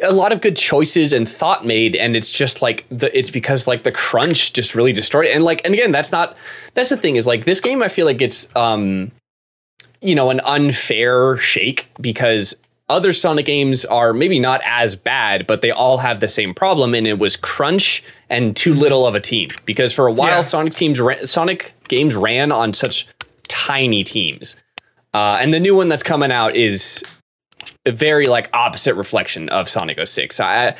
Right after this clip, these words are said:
Speaker 1: I just tweeted about this earlier, but it's like Sonic oh six was crunched with a small team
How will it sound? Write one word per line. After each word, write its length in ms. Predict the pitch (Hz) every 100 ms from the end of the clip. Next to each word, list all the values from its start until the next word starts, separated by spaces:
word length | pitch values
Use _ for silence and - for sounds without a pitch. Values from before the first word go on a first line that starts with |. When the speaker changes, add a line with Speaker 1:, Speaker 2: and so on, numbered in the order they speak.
| - - -
Speaker 1:
I 60 |
just 200 | 165 185
tweeted 220 | 185 160 131
about 200 | 120 -
this 100 | 107
earlier, 320 | 110 95 85
but 160 | 92
it's 140 | 95 -
like 240 | 98 - - - - -
Sonic 340 | 175 202 208
oh 60 | 190
six 520 | 190 165 - - - _ _ _ _ _
was 240 | 127 127 -
crunched 600 | - 143 185 - - - -
with 100 | 127
a 40 |
small 300 | - 151 165
team 460 | 170 160 135 131